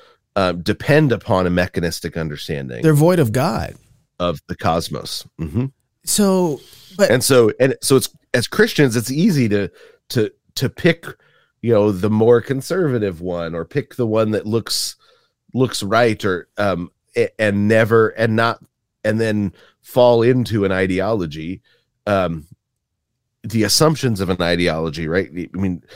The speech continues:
Speaker 1: even if we're not
Speaker 2: Right.
Speaker 1: ideologues, to, to fall into the assumptions of an ideology or because we share a lot of the same cosmological assumptions. And so we,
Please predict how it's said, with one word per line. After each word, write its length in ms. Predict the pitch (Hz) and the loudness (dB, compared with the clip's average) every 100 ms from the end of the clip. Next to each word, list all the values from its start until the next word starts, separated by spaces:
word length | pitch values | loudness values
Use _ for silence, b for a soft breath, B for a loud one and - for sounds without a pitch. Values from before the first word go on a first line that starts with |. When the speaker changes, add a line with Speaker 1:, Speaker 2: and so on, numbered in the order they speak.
| B B - | B B 0
Speaker 1:
even 220 | 123 123 | 4 4
if 140 | 117 120 | 4 2
we're 100 | - | 2
not 200 | 107 101 | 2 2
Speaker 2:
Right. 160 | 104 | 2
Speaker 1:
ideologues, 640 | 107 87 80 78 73 - - | 2 2 0 -4 -8 -14 -16
to, 200 | - 87 - | -12 -12 -10
to 100 | 107 | -8
fall 300 | - 127 127 | 0 2 4
into 160 | 107 | 2
the 80 | 101 | -2
assumptions 560 | 95 - 117 104 95 87 | -2 -2 -2 -2 -4 -4
of 80 | 85 | -4
an 80 | |
ideology 680 | 85 90 90 95 98 85 90 | -2 -2 0 0 -2 -2 -4
or 220 | 87 101 | 0 -2
because 360 | 85 98 127 101 | -2 -2 -2 0
we 120 | 101 | -2
share 640 | - - 117 113 95 80 - b b b | -4 -2 2 4 2 0 -6 b b b
a 80 | - | -2
lot 220 | 95 92 | 2 2
of 80 | 92 | 2
the 80 | 87 | -2
same 260 | - 90 80 | -2 -2 -2
cosmological 1120 | 95 90 82 82 82 82 82 82 78 73 - _ _ _ _ _ _ _ - | -2 -2 -4 -4 -2 -2 -4 -6 -6 -6 -14 _ _ _ _ _ _ _ -10
assumptions. 680 | 87 - 160 120 87 76 78 | -4 2 2 2 -6 -6 -6
And 120 | 85 | 0
so 320 | 101 87 82 B B B - | 2 2 0 B B B -4
we, 480 | 110 127 131 127 | 4 6 6 6